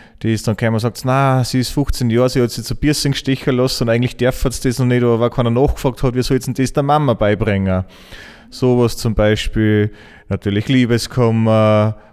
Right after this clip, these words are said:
also quer durch die Bank bis hin, dass einer mir gesagt hat, „Na, er geht jetzt auf Beichten und die Oma will die Salbe“, und eigentlich taugt ihm das auch, gerade dass er nicht das Beichten angefangen hat nachher.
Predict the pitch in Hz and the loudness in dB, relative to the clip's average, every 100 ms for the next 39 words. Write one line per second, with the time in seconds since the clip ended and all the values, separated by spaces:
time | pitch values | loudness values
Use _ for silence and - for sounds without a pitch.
0 | - 113 110 101 104 113 110 107 120 - | -4 -2 -2 -4 -2 0 0 -2 -2 -2
1 | 107 131 - - 143 - 131 135 131 120 | 0 0 -2 -2 -2 0 0 2 2 0
2 | 110 - 117 117 117 110 120 117 113 117 | -2 -2 0 2 0 0 -2 -2 -4 -2
3 | 117 110 117 104 120 127 117 104 127 - | 0 0 0 -2 -2 -2 -2 0 -2 -2
4 | 139 131 131 - - - - 123 113 127 | -2 -2 -2 -8 -20 -20 -4 -2 0 0
5 | 120 127 120 151 143 135 135 131 127 117 | 2 2 2 2 2 2 2 4 4 4
6 | 117 113 117 - 120 117 123 117 110 113 | 2 2 0 0 0 0 0 0 0 0
7 | 120 117 113 117 113 117 113 107 107 107 | 0 0 -2 0 0 0 0 0 -2 -2
8 | - 98 - 101 92 92 90 - 98 | -2 -4 -4 -6 -4 -4 -4 -4 -6